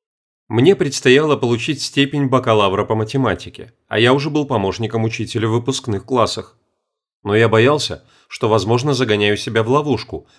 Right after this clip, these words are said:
когда учу людей создавать вредные машины.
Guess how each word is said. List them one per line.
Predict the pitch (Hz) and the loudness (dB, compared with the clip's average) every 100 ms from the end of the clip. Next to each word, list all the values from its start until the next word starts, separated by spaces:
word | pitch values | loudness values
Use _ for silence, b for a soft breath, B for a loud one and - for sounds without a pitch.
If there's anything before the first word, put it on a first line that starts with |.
| b | b
когда | 113 107 110 | -6 2 2
учу | 110 - 120 | 2 0 0
людей | 110 160 175 | 2 2 2
создавать | 131 92 104 113 110 | -2 -2 0 0 0
вредные | 101 104 107 104 | 0 0 0 0
машины. | 110 - 87 71 | -4 -4 -8 -10